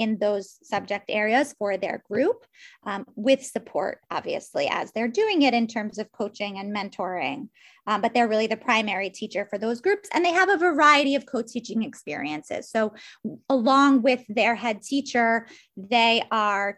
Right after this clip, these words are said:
taking on, you know, individual lessons, they're splitting the class and teaching in two parts,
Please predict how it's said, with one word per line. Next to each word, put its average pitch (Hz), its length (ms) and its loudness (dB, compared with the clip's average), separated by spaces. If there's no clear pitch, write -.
taking 226 420 -2
on, 196 680 -6
you 220 100 -2
know, 185 360 -2
individual 226 580 0
lessons, 311 880 2
they're 208 180 -2
splitting 240 400 0
the 233 80 0
class 330 400 2
and 311 180 2
teaching 285 460 0
in 254 140 4
two 262 200 -4
parts, 294 760 2